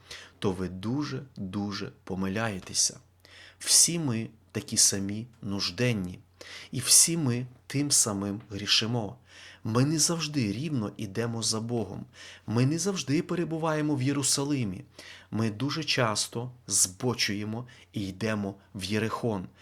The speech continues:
Тому не очаровуйтесь, трошки не-, неправильне, погане слово, очаровуйтесь. Ем, не покладайте, е, свої надії на те, що пастир, він такий є, знаєте, бездоганний, ідеальний. Ну,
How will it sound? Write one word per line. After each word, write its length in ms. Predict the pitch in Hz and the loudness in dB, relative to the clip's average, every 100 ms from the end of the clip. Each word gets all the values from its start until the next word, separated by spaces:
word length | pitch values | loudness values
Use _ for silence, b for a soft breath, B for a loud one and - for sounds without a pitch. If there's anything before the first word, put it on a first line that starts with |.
| B B - | B B 0
Тому 420 | 117 131 139 139 - | 4 4 2 -2 0
не 280 | 120 139 156 | 4 6 4
очаровуйтесь, 1120 | 156 131 - 127 135 151 113 95 107 - - - _ | 0 2 4 4 4 4 2 -2 -2 2 0 -2 _
трошки 360 | 117 - - 104 | -6 -6 -4 -6
не-, 200 | 101 101 - | -2 -4 -2
неправильне, 560 | 117 113 117 107 98 | -4 0 0 2 0
погане 380 | 92 104 107 95 | -4 -6 -4 -2
слово, 380 | - 127 117 - | -2 0 -2 -4
очаровуйтесь. 720 | 104 107 110 98 92 - - B B B B B | -6 -4 -2 -2 -4 -4 -6 B B B B B
Ем, 400 | - 123 113 104 - B B 120 | -2 0 0 -2 -8 B B 2
не 200 | 127 151 | 4 6
покладайте, 960 | 147 - 123 110 156 151 143 127 113 - B B B | 2 2 0 2 2 0 2 0 0 -8 B B B
е, 320 | 120 117 110 | 2 4 4
свої 400 | 104 - 131 139 | 6 6 6 4
надії 440 | 131 117 143 151 117 | 4 2 2 2 2
на 100 | 110 | 2
те, 200 | - 151 | 2 4
що 360 | - - - | 4 2 0
пастир, 460 | - 156 143 - 113 | 0 2 4 2 -2
він 160 | 127 127 | -2 -2
такий 300 | 127 - 143 | -4 -4 -2
є, 140 | 131 | -2
знаєте, 380 | 117 135 131 123 | 0 -2 -2 -2
бездоганний, 840 | 107 123 110 120 110 139 127 113 - | 0 -2 0 -2 0 0 0 -2 -4
ідеальний. 760 | 107 117 127 131 113 98 82 B B B B | -4 0 0 0 0 -4 -6 B B B B
Ну, 200 | 156 160 | -2 -2